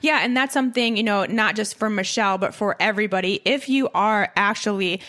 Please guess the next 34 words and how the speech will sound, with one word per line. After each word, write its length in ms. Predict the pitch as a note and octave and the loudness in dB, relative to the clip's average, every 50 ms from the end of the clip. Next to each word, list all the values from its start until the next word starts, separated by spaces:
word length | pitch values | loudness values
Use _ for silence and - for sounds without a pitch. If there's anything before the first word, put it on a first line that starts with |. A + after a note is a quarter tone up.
| - - | -20 -14
having 420 | - - A#3 A#3 A#3+ G#3+ A3 G#3+ G3 | -4 0 0 2 2 2 0 0 0
a 80 | F#3+ | 0
hard 240 | F#3+ A3 A3 A3 A3+ | 0 0 0 0 0
time 300 | - - A3+ A3+ A3+ A3 | -2 -2 -2 -2 0 0
losing 300 | A3 G#3+ F#3+ G#3 A3 G#3+ | -2 -2 -2 -2 -2 0
body 260 | G3 F#3 F#3 F#3+ G3+ | 2 2 2 2 0
fat 340 | G3 - F#3+ F#3+ F#3 F3+ - | 0 0 0 0 2 0 0
and 200 | - G3 G3+ G3+ | 0 -2 -4 -4
you 80 | F#3+ G3 | -4 -6
do 400 | F3 F3+ F3 - G#3 A3 A3 A3+ | -6 -8 -4 -2 0 0 2 0
need 220 | A3+ A3+ G#3+ G#3 G#3 | 0 0 0 -2 -2
to 100 | - A3 | -2 -2
lose 460 | G3+ G3 G#3 G#3+ G#3 G#3+ G#3+ F#3+ - - - | 0 0 0 2 2 0 0 -2 -2 -2 -2
excess 440 | F#3 F#3+ - - A3 G#3 G3+ - | -2 -2 -2 -2 -2 -2 -2 -4
body 360 | G3 F#3+ G3+ F#3+ F3+ F#3+ G3+ F#3+ | -4 -2 0 0 0 0 -2 -2
fat, 420 | - F#3 E3 D#3 E3+ F#3+ - - - - - - - - | -2 -2 0 0 0 0 -2 -4 -10 -18 -20 -20 -4 -2
of 100 | - - - | -2 0 2
course, 280 | - A4+ A4+ - - - | 2 0 0 0 -2 -2
there's 240 | - A3 G#3+ G#3 - | 0 0 0 0 0
some 160 | A#3 A3+ A3 | 0 -2 0
things 280 | G#3 A3+ A3 G#3+ G#3 | 0 0 0 0 0
that 120 | G3+ G#3 E3+ | 0 0 0
we 100 | G3+ G3+ | 0 0
can 200 | - G#3+ G#3 G#3 | 0 -2 -2 -2
do. 320 | F#3+ G3+ G#3+ G#3 G#3+ B3+ | 0 2 2 2 4 2
And 100 | C4 B3 | 2 2
it's 160 | A#3+ A3+ - - - | 0 -2 -2 -2 0
all 240 | G3 A3 B3 C#4 | 0 2 2 2
the 140 | C#4 C#4 C#4 | 2 0 0
things 380 | C4+ B3+ A#3+ A#3 A3+ A#3 A3+ A3 | 0 0 0 0 0 0 0 0
that 100 | A3+ G#3 | 0 0
I 100 | G3+ G#3 | 0 0
talk 260 | - - G#3 G#3 G#3 | 0 0 -2 -2 0
about 360 | G#3+ G#3 G3 G3 G3 - - | 0 0 0 0 0 -2 -4